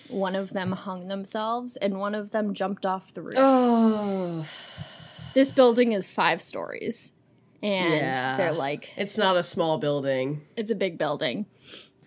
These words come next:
Speaker 1: And then
Speaker 2: That's sad.
Speaker 1: obviously, yeah, and then obviously tons of, like, patients died here as well.
Speaker 2: Mm-hmm.
Speaker 1: Um, so, you know, tuberculosis was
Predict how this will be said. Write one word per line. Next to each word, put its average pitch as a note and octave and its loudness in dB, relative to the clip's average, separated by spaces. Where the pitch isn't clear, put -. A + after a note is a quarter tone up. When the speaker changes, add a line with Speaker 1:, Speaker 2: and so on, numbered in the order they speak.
Speaker 1:
And A#3 6
then G#3 4
Speaker 2:
That's F#3 0
sad. G3+ 6
Speaker 1:
obviously, F#3+ 0
yeah, D#2+ -2
and G3 -4
then E3+ -2
obviously F#3+ 0
tons F3+ -6
of, - -14
like, - -10
patients - -4
died - -8
here E3+ -8
as G#3 -8
well. G3+ -6
Speaker 2:
Mm-hmm. F#3+ -2
Speaker 1:
Um, G3+ 2
so, A3+ 2
you A#3 0
know, F#3 0
tuberculosis G3+ -2
was E3+ -6